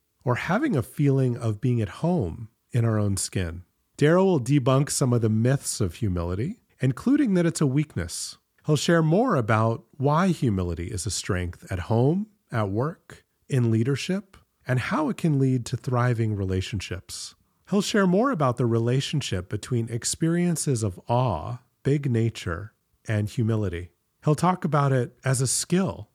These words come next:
We'll unpack how you can learn to be more humble with dedication, practice, and feedback, and why humility is best cultivated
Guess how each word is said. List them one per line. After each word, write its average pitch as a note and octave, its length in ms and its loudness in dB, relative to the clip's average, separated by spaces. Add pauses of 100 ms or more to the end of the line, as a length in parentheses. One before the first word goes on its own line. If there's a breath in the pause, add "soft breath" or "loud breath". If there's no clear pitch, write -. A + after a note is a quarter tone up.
(200)
We'll C3+ 220 0
unpack C3 540 0
how - 160 -2
you E3+ 180 0
can C#3+ 260 0
learn D3+ 360 2
to - 120 -2
be G#2+ 160 0
more F2+ 200 -2
humble E2 500 -6 (320)
with A2+ 100 -4
dedication, C3 800 -2 (240)
practice, - 680 -4 (300)
and A2 180 0
feedback, G2 640 -4 (180)
and D3 180 4
why G#3 280 2
humility C3+ 560 4
is A2 100 2
best A#2+ 280 -2
cultivated F#2+ 840 -2